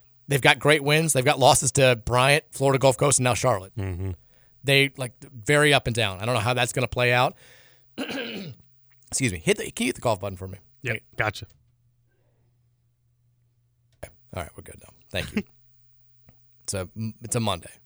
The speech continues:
Speaker 1: We're outside a lot over the weekend.
Speaker 2: Hmm.
Speaker 1: It's those, it's that flummy, trying to get it all out.
Speaker 2: Yeah, no, I, I wake up with it every morning, and I struggle with it every day.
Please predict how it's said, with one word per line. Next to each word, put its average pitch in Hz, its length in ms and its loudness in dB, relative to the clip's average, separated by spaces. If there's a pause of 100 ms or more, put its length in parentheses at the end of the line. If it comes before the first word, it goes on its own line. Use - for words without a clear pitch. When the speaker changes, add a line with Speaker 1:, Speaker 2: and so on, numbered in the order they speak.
(120)
Speaker 1:
We're 120 80 -2
outside 104 300 -2
a - 20 -8
lot 87 140 -10
over 110 120 -14
the 110 60 -18
weekend. - 340 -20 (280)
Speaker 2:
Hmm. 95 300 -6 (360)
Speaker 1:
It's - 140 -10
those, 98 340 -8
it's 113 120 -18
that - 140 -14
flummy, 90 460 -8 (320)
trying 104 140 -6
to 101 40 -6
get 98 100 -10
it 92 60 -14
all - 140 -18
out. - 80 -16
Speaker 2:
Yeah, 87 160 -6
no, 92 80 -2
I, 135 140 8 (120)
I 123 140 8
wake 120 240 0
up 120 140 2
with 127 100 -2
it 127 80 2
every 131 220 2
morning, 143 320 2
and 120 80 2
I 110 260 4
struggle 127 380 -2
with 135 160 -4
it 143 40 -4
every 147 160 0
day. 170 180 -6